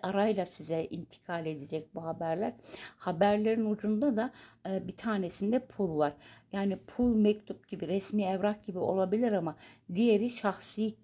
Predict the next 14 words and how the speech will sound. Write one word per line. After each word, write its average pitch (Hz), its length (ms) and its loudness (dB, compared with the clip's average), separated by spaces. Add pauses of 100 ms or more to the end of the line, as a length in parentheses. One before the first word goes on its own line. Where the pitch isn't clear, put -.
(160)
bir 160 220 -6
insandan 180 720 -2 (360)
gelecek 180 560 0
bir 190 60 -2
haber. 190 440 0 (380)
E, 165 680 0
bu 185 280 2
haber 254 460 2
de 190 60 0
sevindirecek, 160 880 -8 (400)
hani 214 120 4
ucu 240 340 0
pullu 220 280 2
olan, 214 340 4